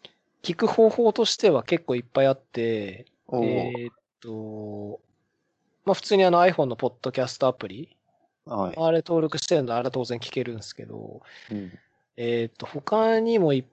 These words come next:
Speaker 1: ぱいあって、あとGoogleポッドキャストでも聞けるんですよ。フィード登録したんで。
Speaker 2: うーん。
Speaker 1: で、あとは、Amazonの、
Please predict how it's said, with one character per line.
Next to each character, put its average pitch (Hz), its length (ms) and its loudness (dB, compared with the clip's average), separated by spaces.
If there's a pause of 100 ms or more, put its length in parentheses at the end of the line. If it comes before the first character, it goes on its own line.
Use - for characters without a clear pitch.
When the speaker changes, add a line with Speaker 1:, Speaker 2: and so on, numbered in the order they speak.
(100)
Speaker 1:
ぱ 143 120 6
い 143 60 6
あ 139 80 4
っ 139 80 -4 (280)
て、 113 600 -6
あ 139 80 -10
と 127 80 -8
Google 226 460 6
ポ 220 140 2
ッ 214 120 0
ド 220 100 -2
キ 214 60 6
ャ 214 80 6
ス - 140 -10
ト 135 100 0
で 143 100 2
も 120 280 -2
聞 - 100 -18
け 120 120 -4
る 110 80 -6
ん - 20 -10
で 104 60 -12
す - 120 -14
よ。 113 160 -18
フ - 120 -8
ィ 131 60 4
ー - 20 2
ド 127 80 2
登 123 200 -8
録 110 160 -8
し - 80 -6
た 127 80 -8
ん 101 100 -14
で。 - 220 -18 (460)
Speaker 2:
う 113 60 -10
ー 120 40 -8
ん。 123 580 -12 (180)
Speaker 1:
で、 151 120 -4
あ 180 120 2
と 175 300 -4
は、 175 640 0 (240)
Amazon 214 440 4
の、 175 580 4